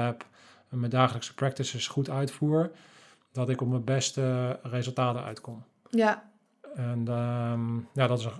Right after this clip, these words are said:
Speaker 1: dat is gewoon continu een gevecht. En dat, dat is voor mij zo en dat is voor iedereen zo. En dat is, denk ik, de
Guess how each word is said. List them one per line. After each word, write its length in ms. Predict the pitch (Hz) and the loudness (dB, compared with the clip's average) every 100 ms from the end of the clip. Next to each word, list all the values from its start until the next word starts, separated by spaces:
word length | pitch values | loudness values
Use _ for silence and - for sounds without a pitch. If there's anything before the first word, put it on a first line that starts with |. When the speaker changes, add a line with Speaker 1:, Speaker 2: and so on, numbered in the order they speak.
| - | -2
Speaker 1:
dat 140 | 135 | -2
is 60 | - | 0
gewoon 260 | 120 117 - | -2 -2 4
continu 400 | 151 131 123 120 | 4 6 4 0
een 80 | |
gevecht. 500 | - - 135 127 - - 311 | -2 -4 -2 -2 -6 -12 -6
En 120 | 120 | -2
dat, 260 | 117 117 139 | -2 -4 -8
dat 220 | 170 120 | -8 -4
is 160 | 131 - | -4 -4
voor 480 | - - 127 120 117 | -12 -2 0 2 4
mij 260 | 127 131 | 6 8
zo 260 | 127 120 127 | 6 4 2
en 80 | 123 | 2
dat 100 | 123 | 0
is 80 | - | -2
voor 100 | 147 | 0
iedereen 300 | 127 131 131 | 2 4 4
zo. 180 | 123 | 4
En 80 | 123 | 4
dat 140 | 127 135 | 2 2
is, 140 | 123 | -2
denk 280 | 156 127 127 | 0 0 0
ik, 100 | 120 | -2
de 340 | - 123 127 | -2 0 0